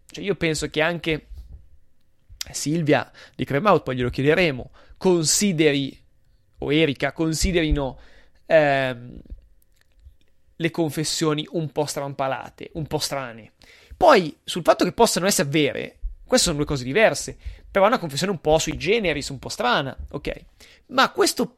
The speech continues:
elemento che lui inserisce nella confessione e che non gli giova, cioè non è che lo inserisce perché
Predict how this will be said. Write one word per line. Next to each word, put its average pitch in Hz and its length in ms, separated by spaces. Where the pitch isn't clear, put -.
elemento 208 600
che 208 100
lui 320 220
inserisce 202 920
nella 156 180
confessione 165 840
e - 140
che 170 160
non 175 180
gli 165 220
giova, 147 640
cioè 151 160
non 147 140
è 254 80
che 208 80
lo 175 100
inserisce 165 480
perché 165 520